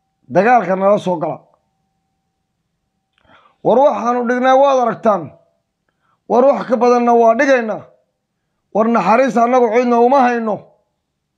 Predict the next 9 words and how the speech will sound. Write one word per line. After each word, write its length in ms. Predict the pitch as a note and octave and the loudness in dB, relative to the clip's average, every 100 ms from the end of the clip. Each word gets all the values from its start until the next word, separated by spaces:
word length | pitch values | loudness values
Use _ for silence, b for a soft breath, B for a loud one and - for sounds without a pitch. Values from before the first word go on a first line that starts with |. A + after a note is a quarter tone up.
| _ _ _ _ _ _ _ _ _ _ _ _ _ _ _ _ _ _ _ _ _ _ _ _ _ _ | _ _ _ _ _ _ _ _ _ _ _ _ _ _ _ _ _ _ _ _ _ _ _ _ _ _
Cid 200 | C#4 D4 A#3 | -2 -2 0
aanu 260 | C4 B3+ B3 - _ - | 0 0 -6 -14 _ -4
annagu 380 | A#3 C4 C#4+ B3 | -2 0 0 0
maanta 420 | B3+ D4 - A#3+ | 0 0 0 -2
nabad 300 | A#3 B3 C4+ | 0 -2 0
ka 80 | C#4 | -2
baryaynaana 560 | C4+ C4 B3 B3 A#3+ B3+ | 0 0 0 0 -2 0
ma 100 | B3+ | -2
jirto. 320 | B3 G3+ E3+ | -2 -6 -8